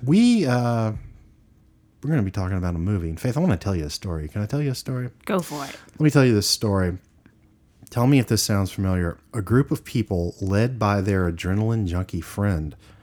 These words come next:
Speaker 1: go on an ill-fated adventure and get way more than they bargained for. Does that sound familiar to you?
Speaker 2: It does.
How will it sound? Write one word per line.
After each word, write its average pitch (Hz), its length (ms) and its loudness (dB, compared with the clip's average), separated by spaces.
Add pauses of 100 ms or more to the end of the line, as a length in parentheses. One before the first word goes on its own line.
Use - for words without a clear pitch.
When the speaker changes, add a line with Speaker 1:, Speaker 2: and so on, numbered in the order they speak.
(320)
Speaker 1:
go 107 320 4
on 98 120 2
an 92 160 0
ill-fated 117 640 -2
adventure 92 800 -4
and 92 120 -4
get 90 280 -6
way 95 560 -4
more 90 480 -2
than 87 180 -6
they 82 140 -6
bargained 78 640 -8
for. 71 460 -16 (600)
Does 85 120 -6
that 110 120 0
sound 117 420 0 (500)
familiar 113 580 -2
to - 160 -8
you? 123 280 -6
Speaker 2:
It 165 200 -8
does. - 540 -12